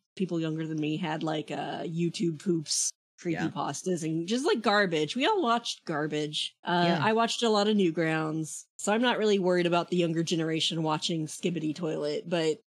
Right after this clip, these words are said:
Speaker 2: No.
Speaker 1: basically with it being the current viral thing, I'm like, and also that they, it's not just this one video. I just saw, like, a part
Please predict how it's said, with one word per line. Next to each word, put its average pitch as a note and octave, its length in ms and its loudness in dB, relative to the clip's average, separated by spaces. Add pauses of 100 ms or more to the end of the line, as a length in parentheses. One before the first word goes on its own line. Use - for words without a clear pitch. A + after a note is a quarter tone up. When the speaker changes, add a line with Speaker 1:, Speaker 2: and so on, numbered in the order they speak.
(160)
Speaker 2:
No. G3+ 80 4
Speaker 1:
basically G3+ 400 2
with F3+ 220 2
it F3+ 260 2
being E3+ 520 2
the E3+ 280 2
current F3 380 -2
viral D#3 520 0
thing, D#3 320 -2
I'm D#3+ 120 -2
like, D#3 340 -6 (380)
and A#3 340 2
also F#3 420 2
that F3 200 -2
they, E3 480 2 (180)
it's F#3+ 160 -4
not C4+ 160 0
just C#4 180 -2
this B3 200 -4
one A#3+ 180 2
video. F#3 480 2
I - 140 0
just F#3+ 200 -2
saw, G#3 140 -2
like, G3 160 0
a E3 80 -4
part G3 460 -2